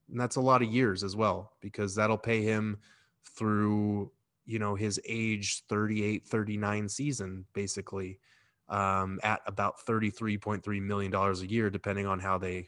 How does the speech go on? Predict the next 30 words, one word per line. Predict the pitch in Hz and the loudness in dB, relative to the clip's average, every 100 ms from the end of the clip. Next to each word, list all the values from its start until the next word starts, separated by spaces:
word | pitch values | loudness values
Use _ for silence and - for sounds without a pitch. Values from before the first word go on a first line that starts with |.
| _ | _
structure | - - 110 - 104 | -16 -2 -2 0 -2
that, | 101 92 | 0 0
whether | 95 95 | -2 -2
they | 95 | -2
skew | 90 - - 104 | -4 -6 -2 -2
it | 98 | -2
towards | - 98 92 | -4 -6 -6
the | 104 | -10
front | - 127 117 | 0 0 0
or | |
the | 98 | -4
back. | 92 98 92 - _ - - _ _ _ | -2 -2 -2 -4 _ -20 -20 _ _ _
I | 107 | 0
think | - 139 | 2 2
if | 156 | 2
the | - | 2
Suns | 120 135 127 131 | 2 2 2 2
can | 127 | -2
get | 113 107 | 0 0
a | |
player | 95 135 151 160 | 0 2 6 8
option | 151 147 - 151 147 | 6 4 2 2 2
or | - 110 | 2 2
a | 104 | 2
team | - 139 143 | 0 0 4
option | 135 127 - 127 | 4 4 2 2
on | 107 | 2
that | 104 - | 0 0
final | 117 117 113 | 0 0 0
year, | 104 107 113 123 | 0 0 2 0